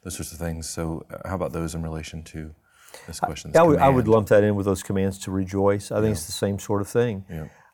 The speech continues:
Speaker 2: I, I delight in the Lord. I'm, I'm agreeing with the truth about God.
Speaker 1: Mm-hmm. Yeah.
Speaker 2: And if you focus to, if you, I'll say it to you this way, I think we sometimes take those commands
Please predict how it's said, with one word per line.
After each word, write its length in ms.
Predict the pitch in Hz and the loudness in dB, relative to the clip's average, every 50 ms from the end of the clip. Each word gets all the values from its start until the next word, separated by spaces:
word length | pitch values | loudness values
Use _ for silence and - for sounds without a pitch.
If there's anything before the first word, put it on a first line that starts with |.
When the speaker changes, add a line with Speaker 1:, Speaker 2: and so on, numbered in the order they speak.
| _ - | _ -8
Speaker 2:
I, 240 | 95 90 - 120 113 | -8 -6 -4 -2 -2
I 40 | |
delight 440 | 110 101 107 98 98 98 101 107 107 | 2 4 6 6 8 8 8 6 4
in 80 | 107 107 | 4 2
the 80 | 104 | 2
Lord. 440 | 101 101 107 117 131 123 101 98 - - - - 156 147 - - _ _ _ _ _ | 2 2 2 4 4 2 0 0 -4 -10 -16 -16 -16 -16 -16 -20 _ _ _ _ _
I'm, 160 | 135 139 147 156 - | 0 2 2 2 2
I'm 100 | 135 135 | 2 0
agreeing 400 | 131 110 101 113 131 147 151 147 | 0 2 2 2 2 2 2 2
with 140 | 139 127 - | 0 -2 -2
the 80 | 123 | -6
truth 280 | - - - 135 127 - | -6 -2 -2 -2 -2 -2
about 280 | 127 120 117 - - 110 | -2 -4 -4 -4 -4 -4
God. 400 | 113 127 143 151 - - 110 - | -4 -4 -4 -6 -8 -10 -10 -8
Speaker 1:
Mm-hmm. 340 | - 85 80 78 80 80 80 80 - _ | -6 -6 -6 -6 -6 -8 -10 -12 -14 _
Yeah. 200 | - 82 80 78 73 | -12 -10 -10 -2 2
Speaker 2:
And 440 | 117 117 117 113 110 110 107 101 - _ _ _ _ _ _ _ _ _ _ _ - | 4 4 6 4 4 2 0 -4 -6 _ _ _ _ _ _ _ _ _ _ _ -4
if 200 | 120 110 - 165 | -4 0 2 2
you 100 | 202 220 | 2 2
focus 460 | - - 208 180 - 151 127 - - | 4 4 4 4 4 2 0 0 -2
to, 200 | - - 143 - | -4 -4 0 0
if 200 | 123 107 - 160 | 0 -2 0 -2
you, 160 | 160 - - - - - _ _ _ _ _ _ _ | -4 -4 -4 -10 -20 -20 _ _ _ _ _ _ _
I'll 140 | 139 131 120 | -16 -14 -14
say 160 | - - - | -6 -4 -4
it 60 | 131 - | -4 -2
to 120 | - 117 | 0 0
you 40 | 110 | 0
this 240 | 95 101 95 - - | 0 0 -2 -2 -2
way, 280 | 95 92 95 95 101 - _ _ _ _ _ _ _ _ _ _ _ _ _ - | -2 -2 -2 -2 -4 -10 _ _ _ _ _ _ _ _ _ _ _ _ _ -4
I 120 | 104 104 | -4 -4
think 720 | - - - - - 165 143 107 107 135 143 - - - _ _ _ _ _ _ _ _ _ _ _ _ _ | -4 -6 -2 0 2 4 4 4 2 -2 -6 -10 -16 -16 _ _ _ _ _ _ _ _ _ _ _ _ _
we 100 | - 107 | -4 -4
sometimes 500 | - - 131 120 - 127 113 110 107 - | -2 -2 -4 0 2 2 2 2 0 0
take 220 | - 127 113 110 - | 0 0 0 2 0
those 220 | 120 107 98 - | -2 -2 -2 -4
commands 800 | - - 98 101 104 110 113 107 98 92 95 95 - - - | -4 -2 0 0 0 2 2 0 0 -2 -2 -6 -8 -12 -16